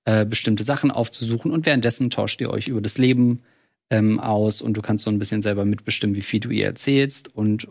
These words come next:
und, äh, baust natürlich dann eine Bindung auf. Und währenddessen passieren in diesem Wald eben verschiedene Dinge. Und ich muss wirklich sagen,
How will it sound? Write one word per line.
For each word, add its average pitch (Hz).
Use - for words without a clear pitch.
und, 107
äh, 107
baust 95
natürlich 110
dann 120
eine 123
Bindung 175
auf. 117
Und 233
währenddessen 131
passieren 123
in 113
diesem 120
Wald 113
eben 120
verschiedene 123
Dinge. 143
Und 127
ich 117
muss 117
wirklich 123
sagen, 143